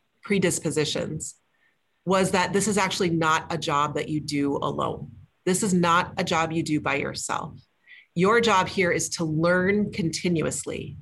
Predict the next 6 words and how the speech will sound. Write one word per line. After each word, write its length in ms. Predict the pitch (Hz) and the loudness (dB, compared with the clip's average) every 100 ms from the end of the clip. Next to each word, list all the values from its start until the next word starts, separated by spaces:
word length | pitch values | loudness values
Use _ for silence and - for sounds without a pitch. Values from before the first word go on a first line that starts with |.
| - - - _ _ | -18 -20 -20 _ _
and 220 | 180 175 | 2 4
use 580 | 175 190 202 202 170 151 - | 4 4 4 4 2 0 -2
amazing 720 | 170 165 170 180 196 185 190 | 0 2 2 2 2 2 0
people 400 | 175 185 175 160 | 0 -4 -2 -2
around 400 | 143 143 139 160 | 0 0 0 0
you 420 | 180 196 226 233 | 0 0 0 -4